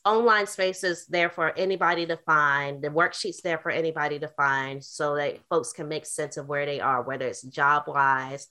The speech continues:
identity-wise, what their physical environment is like, just so that they could give themselves that self-care so that they could be there for people when people ask them the questions, or they can just not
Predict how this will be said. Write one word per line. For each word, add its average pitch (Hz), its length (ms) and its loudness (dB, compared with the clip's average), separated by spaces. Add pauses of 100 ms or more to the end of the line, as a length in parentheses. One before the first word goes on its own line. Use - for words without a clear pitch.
(300)
identity-wise, 139 1040 0 (380)
what 117 180 4
their 143 120 4
physical 147 400 -4
environment 139 560 -2
is 135 160 -10
like, 127 460 -6
just 226 300 2
so 226 120 6
that 202 200 2
they 180 120 0
could 160 260 -4 (140)
give 233 200 4
themselves 214 800 4
that 175 200 2
self-care 185 840 2
so - 160 -10
that 160 200 0
they 151 120 -2
could 139 280 -10
be 160 220 -2
there 156 220 4
for 143 200 -4
people 139 460 -8
when 139 140 -4
people 147 360 -6
ask 139 280 -2
them 143 100 -12
the 139 60 -10
questions, 135 600 -6
or 151 120 -2
they 165 120 2
can 170 160 -8
just 165 320 -6
not 156 360 2